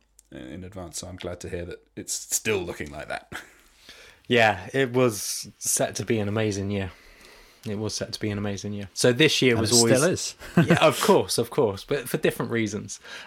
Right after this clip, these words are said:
Speaker 2: Um, this year was always gonna be our refinement year, so we were hoping to improve the quality of certain aspects, and then next year was gonna be our scale-up year,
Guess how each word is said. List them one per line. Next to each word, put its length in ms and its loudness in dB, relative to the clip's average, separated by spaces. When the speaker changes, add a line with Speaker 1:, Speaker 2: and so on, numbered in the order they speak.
Speaker 2:
Um, 160 0
this 220 2
year 100 2
was 140 -2
always 240 2
gonna 160 -2
be 120 -2
our 160 -2
refinement 720 -6
year, 220 -2
so 140 -8
we 140 -6
were 120 -2
hoping 440 -6
to 180 -10
improve 800 -6
the 80 -14
quality 500 -10
of 80 -10
certain 280 -8
aspects, 540 -10
and 140 -6
then 220 -6
next 340 -6
year 100 -6
was 140 -8
gonna 180 -10
be 160 -6
our 140 -6
scale-up 640 -6
year, 200 -14